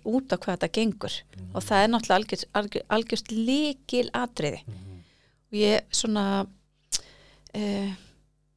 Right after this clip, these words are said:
Speaker 1: mér finnst það svo mikilvægt að allir þarna úti
Speaker 2: Mhm.
Speaker 1: sem er að hlusta viti það að markþjálfun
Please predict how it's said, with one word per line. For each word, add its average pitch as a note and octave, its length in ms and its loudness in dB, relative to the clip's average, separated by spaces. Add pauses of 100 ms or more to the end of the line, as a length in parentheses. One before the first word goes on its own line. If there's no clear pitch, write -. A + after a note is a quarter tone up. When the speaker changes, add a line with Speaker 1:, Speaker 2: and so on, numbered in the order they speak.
(300)
Speaker 1:
mér G#3 120 0
finnst A3 220 2
það G#3 140 2
svo G#3 100 2
mikilvægt A#3+ 1000 0 (100)
að G3 160 0
allir G#3 320 0
þarna B3 300 -2
úti B3+ 440 2
Speaker 2:
Mhm. - 460 -10
Speaker 1:
sem F3+ 180 -2
er F#3 60 0
að G3+ 80 0
hlusta - 420 2 (760)
viti A#3 420 2
það F#3 320 0 (260)
að F#3 80 0
markþjálfun F#3+ 880 0